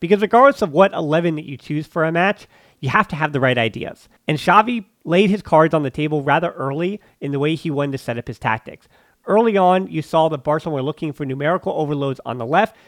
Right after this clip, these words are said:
but also conceding a little bit of natural width, deciding to want to try to deal with Porto's counterattack by defending a bit more narrow. That meant that either Cancelo or João Felix were providing the width, but not both. It was either João Felix receiving the ball to his feet on the outside,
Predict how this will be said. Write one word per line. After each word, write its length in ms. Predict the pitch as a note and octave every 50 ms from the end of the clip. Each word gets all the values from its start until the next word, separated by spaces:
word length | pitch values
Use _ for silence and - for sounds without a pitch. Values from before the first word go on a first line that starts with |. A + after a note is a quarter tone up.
| _ _
but 100 | - D#3+
also 220 | F3 G#3 A3 - C4+
conceding 500 | - C4 B3+ - - A3 A3 A3+ A3+ G#3+
a 60 | G#3+
little 260 | F#3 D#3+ F3+ G3 A3
bit 140 | F#3+ G#3+ G#3
of 140 | G#3 E3+ C#3+
natural 400 | B2 A#2+ A#2+ - - D3+ C#3 C3+
width, 320 | C#3 E3 G#3+ A3 - - - _ _ _ _ _
deciding 480 | D#3+ D3+ - - E3 E3 F3 F3+ F#3 -
to 100 | - E3
want 320 | C3+ C3+ D3 E3+ F#3 -
to 80 | - D#3
try 240 | - - D#3 D#3 D#3+
to 80 | D3+
deal 320 | C3 - - D3+ F3+ F#3 E3+
with 240 | E3+ E3 - _
Porto's 420 | - - E3+ D#3+ - E3+ C#3+ C3+ -
counterattack 720 | - - - G3+ G#3 - E3 C3+ - C#3 B2 C3 C3 - _ _ _ _ -
by 100 | D#3 D3
defending 400 | C#3 C3 - - D#3 E3+ E3 D#3+
a 60 | -
bit 160 | - A2+ -
more 180 | - A#2 A2+ B2+
narrow. 480 | C#3 C#3+ D3 C3+ A2+ - - - A#3+ - _ _ _ _ _
That 160 | - D#3 F#3
meant 160 | A3 A#3 G#3+ A3
that 60 | G#3
either 280 | - F#3+ F#3+ G3 G3+
Cancelo 460 | F#3 - D#3+ C#3 - - F#3 G3+ G3 G3
or 180 | F3+ E3 D#3+
João 260 | C3 D3+ C#3 C3+ -
Felix 440 | - A3 B3+ A3 F3 E3+ E3 - - _ _ _ _ -
were 80 | D#3 C#3
providing 420 | - E3 C#3+ C#3 C#3+ D#3+ E3 D#3+
the 80 | D3+ C3
width, 320 | B2+ D3+ G3 - _ _ _ _ _ _
but 140 | D#3+ D#3+
not 260 | D#3 D#3+ F3+ - D#3+ -
both. 340 | D#3+ C3 - - - - _ _ _ _ _ -
It 60 | C#3+
was 140 | D3+ C#3 C#3+
either 160 | F3+ E3 D#3
João 260 | B2+ C#3+ D#3+ F3 -
Felix 360 | - F3 E3 F#3 G3 - - D#3+
receiving 420 | C3+ - - - F#3 F#3+ G3 F#3+
the 80 | E3+ B2
ball 280 | D3 C#3+ D3 D#3+ F3
to 160 | - - D3+
his 160 | C#3 B2 - -
feet 300 | - G3 A#3 B3 - _ -
on 100 | C3 C3
the 100 | B2 B2+
outside, 540 | D3 F3+ F3+ - - F#3+ G3 G#3 A3 G3+